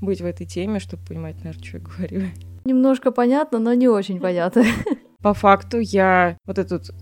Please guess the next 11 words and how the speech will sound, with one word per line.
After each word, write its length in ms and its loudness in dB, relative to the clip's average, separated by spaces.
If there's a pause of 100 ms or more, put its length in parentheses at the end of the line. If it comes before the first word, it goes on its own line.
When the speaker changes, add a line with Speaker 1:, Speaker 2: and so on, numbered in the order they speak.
(100)
Speaker 1:
научно-исследовательскую 840 0
работу 320 0
делаю, 320 2
это 140 -6
просто 500 -6
моделирую. 760 2
Допустим, 440 -6
я 140 6
сперва 320 -4
должна 340 -4
сконструировать, 960 0